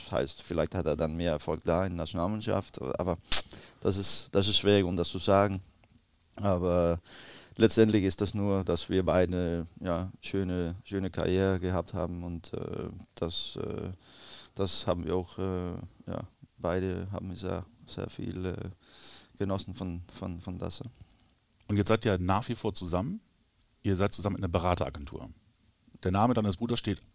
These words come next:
Speaker 2: quasi am Klingelschild, aber
Speaker 1: Mhm.
Speaker 2: du arbeitest mit dabei.
Speaker 1: Ja, also das ist, äh, das ist seine Firma mit einer, äh, Michael Johansen heißt er.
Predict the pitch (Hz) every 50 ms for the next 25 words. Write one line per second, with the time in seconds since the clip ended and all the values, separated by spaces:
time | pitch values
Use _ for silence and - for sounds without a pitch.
0 | - - - - 107 101 92 98 - 92 90 90 - - 127 135 147 147 - 160
1 | 160 175 185 - - - - - - - - - - 107 98 110 - - 101 95
2 | 95 92 - - 101 87 90 87 78 71 60 - - _ _ - _ - - -
3 | - - - - - 117 117 95 92 - - - - 104 98 101 92 101 98 95
4 | 101 98 - - - 98 95 95 95 92 90 90 87 87 90 90 92 - - -
5 | - - - - - - - - - _ - - 104 92 98 92 - - 101 101
6 | 107 101 - - 110 107 110 107 104 104 101 98 101 98 98 101 101 98 98 95
7 | 92 87 90 92 90 85 90 87 87 95 95 101 95 - 98 95 92 90 98 98
8 | 101 101 - 110 113 107 104 107 - - - - 120